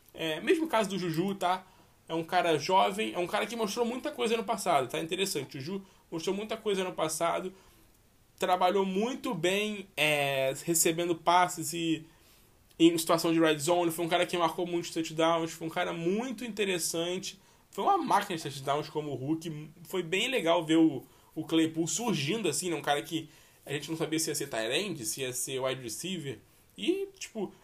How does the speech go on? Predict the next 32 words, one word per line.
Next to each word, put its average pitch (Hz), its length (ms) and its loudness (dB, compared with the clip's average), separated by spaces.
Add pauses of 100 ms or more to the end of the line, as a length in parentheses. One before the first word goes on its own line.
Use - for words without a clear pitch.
entrou 185 400 -2
no 277 80 -6
meio 220 220 -2
de 214 80 -8
um 196 80 -6
Pittsburgh 160 600 -4
que - 140 -14
já 156 140 0
tinha 202 240 -8
Juju, 135 460 -6 (280)
tinha 220 220 -6
Deontay, 208 440 -6 (400)
Deontay 170 380 -2
Johnson, 135 500 -6
tinha 165 300 -8
James 180 340 -2
Ho-, 131 140 -8 (340)
James 160 280 0
Washington, 131 680 0 (400)
e, 196 640 -8
e 190 40 -4
roubou 196 500 2
targets, 143 920 0
e 160 140 -4
roubou 160 340 4
touchdowns, 175 800 0
e 143 60 -10
foi 165 140 -4
um 170 100 -4
cara 175 240 -2
muito 160 280 -4
sólido, 147 680 0